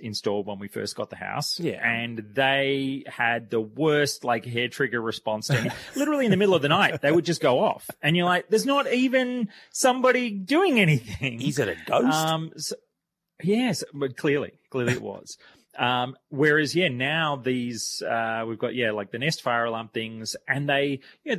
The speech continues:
Speaker 1: they've got one of the, like, the really cool things is just they have motion detecting and a little dim light. And so down our hallway, it means if you do get up in the middle of the night 'cause you need to go to the bathroom or whatever,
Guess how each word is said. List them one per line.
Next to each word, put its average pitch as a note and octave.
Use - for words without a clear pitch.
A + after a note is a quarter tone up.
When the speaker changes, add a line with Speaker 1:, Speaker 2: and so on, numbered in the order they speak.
Speaker 1:
they've F3+
got F#3+
one G3
of G3
the, G3
like, F3
the D#3+
really G3
cool D#3
things C4
is C#3
just -
they E3+
have E3+
motion G#3
detecting C3
and C3+
a C#3
little D#3+
dim D#3
light. E3+
And D#3
so D3+
down E3
our C#3+
hallway, C3+
it -
means B2+
if F3+
you E3
do F3
get C3+
up C3+
in B2
the A#2
middle A#2
of G#2+
the A2+
night A#2
'cause G#2
you A2
need A2
to -
go A2+
to F#2+
the -
bathroom D3+
or A#2
whatever, B2+